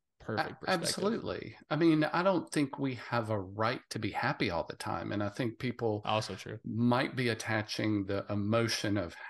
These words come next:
Speaker 2: happiness inappropriately to what joy and fulfillment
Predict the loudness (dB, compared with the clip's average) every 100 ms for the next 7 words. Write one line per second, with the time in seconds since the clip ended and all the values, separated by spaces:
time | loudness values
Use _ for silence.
0 | -4 -2 0 0 2 2 2 0 -2 -6
1 | -20 _ _ _ _ _ _ _ _ _
2 | _ _ _ 0 2 2 2 2 4 2
3 | 2 2 0 0 0 0 0 2 4 6
4 | 4 2 0 2 4 4 2 -4